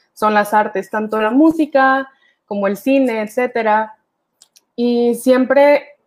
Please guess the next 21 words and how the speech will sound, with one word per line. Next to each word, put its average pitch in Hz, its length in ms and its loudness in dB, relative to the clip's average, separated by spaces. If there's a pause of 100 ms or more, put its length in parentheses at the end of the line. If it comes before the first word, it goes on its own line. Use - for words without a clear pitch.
(140)
siempre 320 680 0
crecí 233 460 -4
con 269 240 2
la 220 60 0
idea 196 380 0
de 202 160 -8
que 180 340 -8 (280)
todos 262 240 2
tenemos 233 380 -6
historias 214 480 -6
que 202 160 -8
contar, 190 560 -4 (340)
todas 269 240 0
nuestras 208 340 -6
historias 220 420 -6
son 214 120 -10
importantes 214 880 -6 (300)
y 226 120 -4
sobre 220 240 2
todo 233 280 0
tenemos 220 460 -2